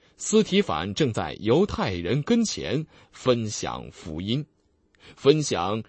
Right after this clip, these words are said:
神的话语。圣经在《使徒行传》七章五十一至五十三节里说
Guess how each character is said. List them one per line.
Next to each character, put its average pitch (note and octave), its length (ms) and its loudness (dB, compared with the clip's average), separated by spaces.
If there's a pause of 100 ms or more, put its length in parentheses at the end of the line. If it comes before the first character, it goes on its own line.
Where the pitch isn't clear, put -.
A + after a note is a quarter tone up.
神 B2 400 0
的 B2+ 140 2
话 D3+ 320 -2
语。 D2+ 420 -8 (920)
圣 F#3+ 280 4
经 G#3 200 2
在 A2 360 0
《使 C3+ 320 0
徒 F#3+ 200 0
行 C3+ 240 -2
传》 C2+ 460 -4
七 G3+ 320 0
章 G#2+ 300 -2 (340)
五 C3 180 4
十 C3 220 2
一 A3+ 240 2
至 A#2 440 0
五 B2+ 200 2
十 B2+ 180 2
三 A#3 280 0
节 G#2+ 240 -2
里 C#2+ 200 -8
说 C#2+ 520 -8